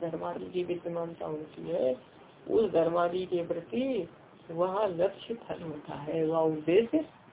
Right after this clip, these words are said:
फल होता है। ठीक है, वह उद्देश्य फल होता है, ऐसा समझ लेना। उस धर्मादि का वह उद्देश्य फल होता है।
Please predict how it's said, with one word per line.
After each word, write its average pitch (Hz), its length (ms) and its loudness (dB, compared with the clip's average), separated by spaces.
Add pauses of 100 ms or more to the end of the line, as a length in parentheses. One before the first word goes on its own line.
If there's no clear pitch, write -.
(120)
फल - 60 -4
होता 165 360 -10
है। - 200 -12 (500)
ठीक 302 200 8
है, 170 140 6 (280)
वह 180 120 8
उद्देश्य 180 520 0
फल - 260 -4
होता - 360 -6
है, 160 260 -4
ऐसा - 260 -2
समझ - 300 -6
लेना। - 460 -8 (920)
उस 226 180 6
धर्मादि 175 500 6
का 190 140 6
वह 180 180 6
उद्देश्य 190 580 2 (240)
फल 170 100 -4
होता - 360 -6
है। - 200 -8